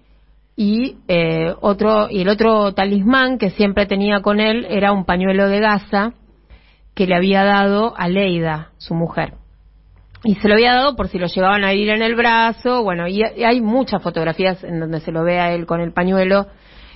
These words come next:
y, y él escribió de, sobre estas, sobre estas cosas como,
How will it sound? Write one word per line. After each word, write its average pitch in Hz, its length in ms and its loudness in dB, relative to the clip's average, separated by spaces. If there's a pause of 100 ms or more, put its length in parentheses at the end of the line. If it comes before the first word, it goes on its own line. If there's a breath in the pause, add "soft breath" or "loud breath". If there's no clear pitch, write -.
(100)
y, 170 480 -4 (120)
y 185 120 0
él 202 80 0
escribió 185 520 0
de, 165 560 -2
sobre 165 320 -2
estas, 175 280 -2 (140)
sobre 175 240 -2
estas 175 180 -4
cosas 185 260 -2
como, 165 480 -4